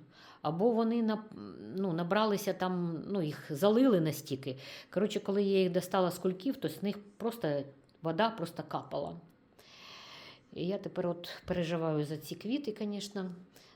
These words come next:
Ну, будемо сподіватися, що я їх виходжу. Але от взимку, розумієте, то, звісно,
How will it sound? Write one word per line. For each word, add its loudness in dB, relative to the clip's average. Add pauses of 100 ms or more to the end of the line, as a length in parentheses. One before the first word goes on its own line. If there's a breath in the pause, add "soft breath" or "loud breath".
(140 loud breath)
Ну, -4 (160)
будемо -6
сподіватися, -4
що -6
я 0
їх -6
виходжу. -4 (400 loud breath)
Але 2
от 0
взимку, -4 (220)
розумієте, -4
то, -6 (480 loud breath)
звісно, -4